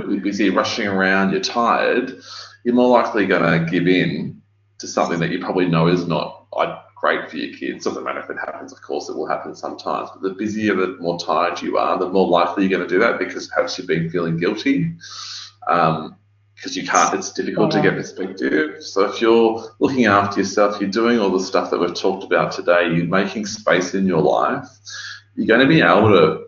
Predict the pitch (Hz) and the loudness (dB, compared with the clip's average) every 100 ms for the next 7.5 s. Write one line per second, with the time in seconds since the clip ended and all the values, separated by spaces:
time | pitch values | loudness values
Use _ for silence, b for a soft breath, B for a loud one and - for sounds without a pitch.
0 | - - - 92 90 - 90 95 - 80 | -12 -10 -8 -6 -6 -2 0 0 0 -2
1 | 82 80 73 80 82 73 73 76 73 - | 0 -2 -4 -4 -6 -6 -6 -12 -18 -10
2 | 92 87 87 98 98 80 76 - 82 82 | -4 -2 0 0 0 -2 -6 -4 0 0
3 | 78 78 76 64 64 - - 62 57 - | 0 -4 -6 -6 -10 -16 -6 -4 -4 -6
4 | - 92 85 92 98 95 85 80 82 - | -4 0 4 4 4 2 0 0 0 0
5 | 78 73 - 73 73 - 78 78 - 92 | -4 -6 -8 -12 -12 -6 -4 -4 -4 0
6 | 123 139 - - - _ B B B B | 0 -2 -10 -16 -20 _ B B B B
7 | _ - 87 87 85 | _ -2 0 2 2